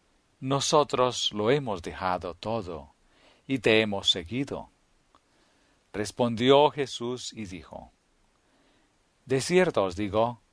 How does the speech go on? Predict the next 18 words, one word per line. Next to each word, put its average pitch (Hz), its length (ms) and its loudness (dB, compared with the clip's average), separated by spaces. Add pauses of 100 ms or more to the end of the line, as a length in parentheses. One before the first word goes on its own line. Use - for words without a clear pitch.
(180)
que 107 160 -4
no 101 100 -4
hay 123 160 0
ninguno 117 840 -8 (520)
que 117 140 4
haya 120 280 4
dejado 98 460 -6
casa, 92 880 0
o 98 160 -2
hermanos, 87 840 -2
o 135 100 4
hermanas, 135 800 -4 (480)
o 123 120 4
padre, 107 540 2 (400)
o 180 240 6
madre, 120 640 2 (640)
o 98 160 -8
mujer, 98 640 -6